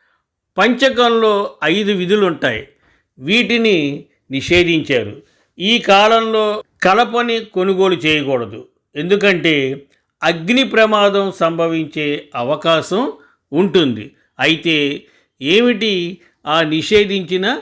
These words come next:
విధులు? కలప కొనుగోలు చేయడం, ఇంటి పైకప్పు నిర్మాణం చేయడం, మృతదేహాన్ని కాల్చడం, పడక మంచం నిర్మాణం చేయడం,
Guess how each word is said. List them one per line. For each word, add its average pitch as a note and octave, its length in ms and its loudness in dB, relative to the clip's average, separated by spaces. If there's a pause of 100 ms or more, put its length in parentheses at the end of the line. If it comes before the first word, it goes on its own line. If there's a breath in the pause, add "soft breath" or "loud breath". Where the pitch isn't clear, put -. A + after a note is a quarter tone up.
(320)
విధులు? C#3 500 0 (960)
కలప A#3 320 2 (140)
కొనుగోలు G3 500 0
చేయడం, D#3+ 380 0 (960)
ఇంటి B3+ 400 0 (100)
పైకప్పు G#3+ 500 2 (100)
నిర్మాణం F#3 560 0
చేయడం, D3+ 480 0 (920)
మృతదేహాన్ని G#3+ 920 2
కాల్చడం, D#3+ 680 -4 (1040)
పడక A3+ 300 2
మంచం A#3+ 480 0 (240)
నిర్మాణం F#3 600 0
చేయడం, D#3 460 0